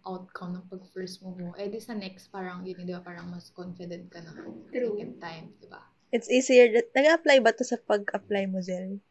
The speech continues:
Speaker 1: Ah, it's
Speaker 3: Second
Speaker 1: harder.
Speaker 3: time.
Speaker 1: <laughs> It's harder the second time around, actually. So, ay, baka masampal ni Ate Kayla.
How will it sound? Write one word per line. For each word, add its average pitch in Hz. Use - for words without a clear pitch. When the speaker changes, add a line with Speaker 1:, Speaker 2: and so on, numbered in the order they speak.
Speaker 1:
Ah, 277
it's 226
Speaker 3:
Second 220
Speaker 1:
harder. 180
Speaker 3:
time. 196
Speaker 1:
<laughs> -
It's -
harder 392
the 339
second 277
time 285
around, 269
actually. 269
So, 240
ay, 240
baka 247
masampal 277
ni 262
Ate 226
Kayla. 185